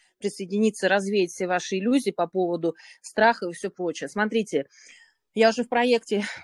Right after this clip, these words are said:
ну, <laughs> не первый месяц, не второй, не третий.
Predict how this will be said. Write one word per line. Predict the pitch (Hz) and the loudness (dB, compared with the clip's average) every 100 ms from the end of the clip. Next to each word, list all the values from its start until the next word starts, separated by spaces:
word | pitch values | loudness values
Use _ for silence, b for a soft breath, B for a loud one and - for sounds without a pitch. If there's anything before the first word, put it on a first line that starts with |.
| B | B
ну, | 262 170 b b b b _ _ | -4 -6 b b b b _ _
<laughs> | 208 165 196 214 185 | -16 -14 -2 -2 2
не | 226 233 | 4 4
первый | 254 226 220 | 6 6 6
месяц, | 240 320 - - | 4 0 -4 -8
не | 180 | -6
второй, | - 202 202 | 0 2 2
не | 202 | 0
третий. | 202 185 165 - 135 | -4 -4 -4 -6 -8